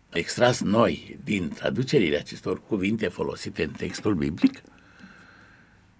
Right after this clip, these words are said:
că nu era un om cu care te jucai, că era un dur, un nemilos,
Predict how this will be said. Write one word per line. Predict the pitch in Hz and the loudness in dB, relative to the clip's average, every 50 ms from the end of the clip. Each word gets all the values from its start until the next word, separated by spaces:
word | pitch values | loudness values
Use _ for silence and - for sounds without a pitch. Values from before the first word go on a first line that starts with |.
| _ _ _ _ _ - - | _ _ _ _ _ -10 -2
că | - 123 | -2 0
nu | 95 87 82 82 | 0 2 0 0
era | 78 85 - - 226 - | 2 0 2 2 4 6
un | - 131 117 | 6 6 6
om | 117 113 98 | 6 6 4
cu | - - | 0 -2
care | - - - - - | -8 -8 -6 -6 -6
te | - - - | -6 -4 -4
jucai, | - - - - - - - - - - - - _ - _ _ _ _ _ _ _ _ _ _ _ _ _ _ _ _ _ _ _ _ _ _ _ | -4 -4 -4 -8 -8 -8 -8 -8 -10 -18 -20 -20 _ -20 _ _ _ _ _ _ _ _ _ _ _ _ _ _ _ _ _ _ _ _ _ _ _
că | - - - | -6 -2 0
era | 78 76 87 | 2 4 4
un | 101 110 113 110 | 6 8 8 8
dur, | 95 101 92 95 110 113 - - - - - _ _ - _ _ _ _ _ _ _ _ _ - | 8 6 6 6 6 4 2 -4 -14 -20 -20 _ _ -20 _ _ _ _ _ _ _ _ _ -10
un | - - 90 90 | -4 -2 0 2
nemilos, | 87 78 73 80 92 104 107 98 85 82 90 92 - - - - - | 2 2 2 4 4 6 6 6 6 6 4 2 2 0 -2 -4 -8